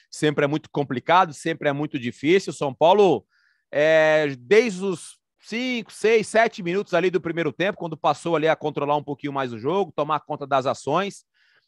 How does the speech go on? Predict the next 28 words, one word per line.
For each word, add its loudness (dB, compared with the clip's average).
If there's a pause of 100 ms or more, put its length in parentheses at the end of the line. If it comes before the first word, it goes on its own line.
(100)
é, 4
criou 4
ali 2
as 2
melhores -2
oportunidades. -2
O 4
Mauro 4 (340)
Iguatu, 0
goleiro 0
do -14
Campinense, -10
foi 2
o 4
personagem 2
aí -2
da, 2 (460)
da 2
partida, -4
fazendo -6
boas -2
defesas. -6
O -10
São -2
Paulo, 0
mais 2
uma -4
vez, -6